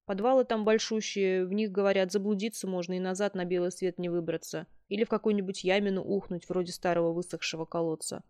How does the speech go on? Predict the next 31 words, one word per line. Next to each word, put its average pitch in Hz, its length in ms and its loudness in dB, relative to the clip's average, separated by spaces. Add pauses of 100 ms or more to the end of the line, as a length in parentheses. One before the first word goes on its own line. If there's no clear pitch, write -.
(200)
В 185 100 -4
любой 202 240 6
твердыне 185 680 2
много 180 260 0
таких 170 320 -6
колодцев 175 480 -2
на 165 100 -10
случай 165 320 -10
осады. 160 480 -8 (260)
Одним 233 300 2
словом, 277 340 4
такое 226 280 4
местечко, 233 500 0
где 185 160 -2
по 220 80 -2
неосторожности 214 720 4
сгинуть 202 380 0
можно, 165 340 -4
и 180 40 -4
не 196 100 0
от 208 120 -2
привидов, 220 480 0
а 180 120 -2
от 190 80 -8
самых 220 280 0
что - 160 -6
ни 208 100 0
на 208 100 2
есть 208 260 0
натуральных 196 500 0
причин. - 440 -4